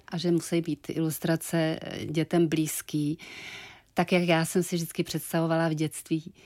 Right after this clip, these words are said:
princezny a krále a všechno, ha-, hrady,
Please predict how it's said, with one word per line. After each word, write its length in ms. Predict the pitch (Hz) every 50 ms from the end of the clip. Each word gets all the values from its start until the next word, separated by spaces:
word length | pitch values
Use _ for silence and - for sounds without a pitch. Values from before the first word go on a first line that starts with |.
| - - - - - - - _ _ _ -
princezny 880 | - - 151 147 143 - - 165 160 151 147 156 151 147 147 147 127
a 160 | 113 117 120 - 143 _
krále 640 | - - 143 143 139 143 143 143 143 139 139 139 139
a 240 | - - 139 131 - - - _ _ _ -
všechno, 520 | - - - 147 - - 165 156 147 - 143 - - -
ha-, 200 | 143 139 147 - - -
hrady, 680 | 117 123 139 143 139 131 131 135 139 139 - 170